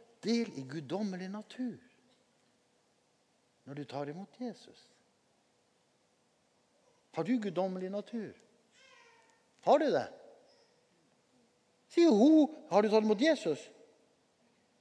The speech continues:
Da skal du ha det. Ja, det står i Bibelen. Altså, jeg vet ikke hva du har,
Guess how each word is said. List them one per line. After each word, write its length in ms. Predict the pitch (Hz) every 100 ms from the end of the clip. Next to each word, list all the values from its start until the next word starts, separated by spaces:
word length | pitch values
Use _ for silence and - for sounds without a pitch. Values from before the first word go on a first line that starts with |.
| _ _ -
Da 80 | 240
skal 220 | - 294
du 60 | 247
ha 100 | 269 175
det. 100 | - - - -
Ja, 140 | 269 247 - - -
det 80 | 302
står 220 | - 339
i 80 | 302
Bibelen. 380 | 330 311 185 143 -
Altså, 280 | 247 247 254 - 185
jeg 180 | 254 294
vet 200 | 311 277
ikke 140 | 233 240
hva 80 |
du 120 | 226 214
har, 240 | 208 175